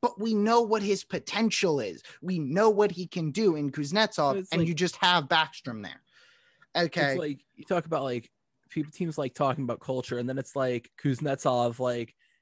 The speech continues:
Speaker 2: uh, in, in the last five minutes when the Capitals need to get those goals in game five, Kuznetsov, like, it just, like, uh, in the center, it's like,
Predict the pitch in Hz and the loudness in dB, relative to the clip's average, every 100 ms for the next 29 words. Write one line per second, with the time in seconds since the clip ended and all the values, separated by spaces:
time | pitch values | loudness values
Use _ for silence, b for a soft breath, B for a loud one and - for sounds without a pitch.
0 | _ - 123 123 123 123 120 - _ _ | _ -2 0 2 2 2 0 -6 _ _
1 | - 147 147 - 147 147 147 156 156 - | 0 0 0 -4 -4 -2 0 0 -2 -6
2 | - 135 139 139 143 135 120 - 123 120 | -4 -2 2 0 2 0 -2 -4 -4 -4
3 | - - 120 135 123 127 120 120 123 123 | -8 -12 -8 -6 -6 -6 -4 -4 -2 -4
4 | 123 123 - 120 113 127 123 120 120 120 | -4 -4 -4 -6 -4 -2 -2 -2 -4 -4
5 | 117 117 123 117 - 120 120 120 123 117 | -6 -4 -4 -4 -10 -14 -10 -8 -6 -6
6 | 113 120 117 _ b b b - 135 127 | -6 -8 -8 _ b b b -6 -2 0
7 | 123 - _ 139 127 - 123 120 117 _ | -2 -6 _ -6 -6 -6 -4 -4 -4 _
8 | _ _ _ _ _ _ _ - 127 127 | _ _ _ _ _ _ _ -2 0 2
9 | 127 123 139 131 - 143 131 123 117 131 | 2 2 0 -2 0 0 0 0 -2 -2
10 | 120 | -2